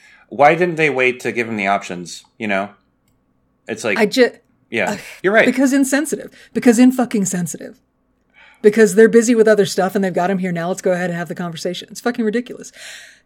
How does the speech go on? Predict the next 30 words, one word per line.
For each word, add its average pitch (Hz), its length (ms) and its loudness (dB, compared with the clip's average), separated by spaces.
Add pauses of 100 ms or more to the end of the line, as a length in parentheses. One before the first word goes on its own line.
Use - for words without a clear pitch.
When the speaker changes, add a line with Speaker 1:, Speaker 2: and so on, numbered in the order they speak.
Speaker 2:
Anyway, 196 640 4 (220)
um, 180 400 0 (560)
they're 226 300 6
like, 220 300 4
"But 220 160 2
wait, 208 160 4
there's 190 220 4
more. 190 440 2
We 202 200 -2
also 226 320 2
want 190 180 0
you 202 80 -4
to 180 60 -4
let 175 160 -4
us 170 100 -8
know 180 120 -4
what 196 180 -2
kind 208 220 -2
of 170 60 -4
assignment 208 520 -2
you 170 120 -6
wanna 165 200 -8
go 208 260 2
on. 160 140 -6
Do 180 80 -8
you 175 80 -6
wanna 160 140 -8
stay 170 160 -4
on 160 120 -8
Coruscant? 254 580 0